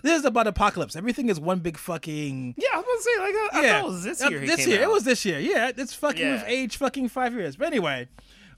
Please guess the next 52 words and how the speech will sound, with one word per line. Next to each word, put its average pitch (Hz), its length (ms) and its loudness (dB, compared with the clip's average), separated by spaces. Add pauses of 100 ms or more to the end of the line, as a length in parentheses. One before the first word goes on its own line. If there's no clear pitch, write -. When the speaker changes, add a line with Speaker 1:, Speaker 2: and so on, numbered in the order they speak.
Speaker 1:
all 262 100 2
I 339 60 6
remember 339 220 2
when 240 180 0
he 185 180 -12
came 185 280 -2
out, 175 240 4
and 175 100 0
it 151 40 0
was 151 100 -4
all 147 120 -2
the 127 120 -10
hubbub, 202 480 2
and 160 80 -4
he 147 60 -6
broke 147 280 -4
all 147 100 -8
these 123 200 -10
streaming 254 340 0
records, 233 560 2
and 139 80 -10
people 165 160 -10
were 156 80 -4
on 147 80 -4
something 139 160 -8
like, 135 180 -10
"Yeah, 247 600 0 (340)
you 196 80 -6
know, 143 320 -2
the, 131 140 -12
the 131 160 -10
streets - 340 -4
don't 151 160 -2
make 139 140 -10
a 214 80 -16
difference, 247 840 -4
and 147 240 -6 (260)
he's 190 240 -8
out 185 220 -2
here, 202 300 -2
and 170 80 -6
you 165 60 -10
guys 151 220 -4
all 113 140 -10
suck." 247 500 -4
And 185 240 -8
in 202 120 -8
my 294 160 -4
head, 277 180 -2
I'm 226 140 -2
just 208 180 -6
like, 175 320 -4